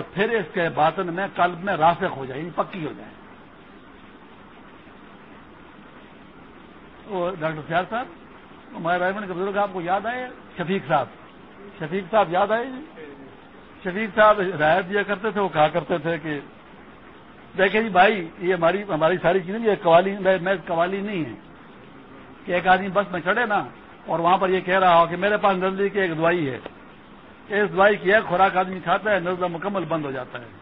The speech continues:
ہاں جی، نزلے کا نام و نشان نہیں رہتا ہے اور اس کا مکمل علاج ہو جاتا ہے۔ اور اس کال کو، اس کال کو، کو بولنے کے بعد اس کو آئے چھینک، چھینکوں پر چھینکے مار رہا ہو اور ناک اس کی بہنا شروع کر دے، ہاں جی، تو کیا ہوگا؟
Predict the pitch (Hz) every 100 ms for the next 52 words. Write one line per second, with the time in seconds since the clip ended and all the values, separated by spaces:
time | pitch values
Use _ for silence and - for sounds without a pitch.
0 | - - - 151 214 185 175 175 170 170
1 | 175 165 151 180 180 147 135 127 131 120
2 | - - - - - - - - - -
3 | - - - 196 190 170 170 214 208 175
4 | 165 156 139 131 135 123 110 - - -
5 | 170 185 - 180 190 175 170 196 - 175
6 | 196 175 170 151 160 147 160 180 185 143
7 | 147 165 185 - - - 180 - 165 175
8 | 156 - 180 180 117 - - - - -
9 | - - 190 202 170 - 170 202 156 156
10 | 185 170 156 156 143 120 - - 156 139
11 | 165 175 165 156 143 165 151 175 170 143
12 | 131 127 127 190 185 - - - - -
13 | 143 185 202 190 180